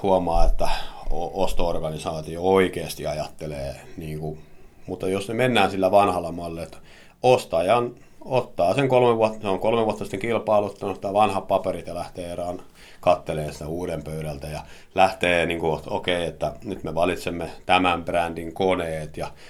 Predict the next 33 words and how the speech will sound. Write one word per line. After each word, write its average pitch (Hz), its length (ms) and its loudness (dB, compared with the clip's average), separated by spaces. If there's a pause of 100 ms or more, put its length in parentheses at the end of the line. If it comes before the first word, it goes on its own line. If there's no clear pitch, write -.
(120)
kuka 131 240 2
se 117 120 0
nyt 131 180 0
toimittaa 107 560 4
meille 95 280 0
halvimmalla. 80 1000 -2 (440)
Ja 95 60 -4
sitten 107 320 -2
pilkotaan, 95 560 0
kuka 107 220 0
tekee 80 400 -4
esiasennuksen, 90 760 -4
kuka 107 220 -6
tekee 78 400 -14
helpdeskin 92 800 -8
erikseen. 85 440 -14
Ja, 78 60 -14 (400)
ja, 92 200 -4 (120)
mut 104 180 -4
sitten 110 260 -2
niinku 110 240 0
unohtuu 95 420 0
se 90 180 -4
niinku 90 180 -6
kokonaisuus, 73 920 -8
että 78 200 -14
hei, 80 220 -10
että 76 180 -12
miten 90 340 -8
tää 71 160 -10
homma 73 340 -12
toimii. 80 440 -12
Ja, - 220 -16